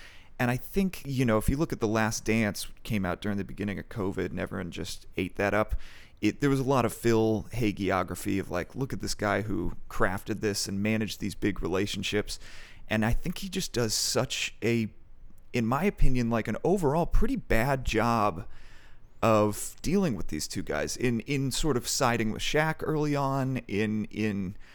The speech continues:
writing books about it after the fact. Like, maybe the most recent piece of media that features Phil Jackson seems so sort of worshiping of him. How did you kind of handle or perceive his, his role in this, in this kind of Shaq Kobe feud?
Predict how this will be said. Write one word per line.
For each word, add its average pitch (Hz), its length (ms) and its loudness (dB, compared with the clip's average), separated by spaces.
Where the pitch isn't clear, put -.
writing 113 440 2
books - 380 0
about 113 320 2
it 117 160 2
after 113 260 -2
the 110 100 -2
fact. 113 640 -2
Like, 101 480 -2
maybe 151 240 6
the 151 100 0
most 127 440 2
recent 127 460 0
piece 120 240 -2
of 104 60 -4
media 107 360 2
that 95 180 -2
features - 380 -4
Phil 104 180 0
Jackson 101 420 -2
seems 101 340 -2
so 135 360 4
sort 110 220 0
of 90 100 -4
worshiping 98 720 -2
of 95 200 2
him. 104 180 0
How 123 160 0
did 165 220 -2
you 139 420 0
kind 127 180 -2
of - 160 -6
handle 110 520 2
or - 100 -2
perceive 107 600 0
his, 107 400 -2
his 104 280 -4
role 104 320 0
in 87 120 -4
this, - 420 -4
in 87 140 -6
this 82 120 -6
kind - 200 -6
of - 60 -8
Shaq - 300 -2
Kobe 98 320 -2
feud? 82 360 -2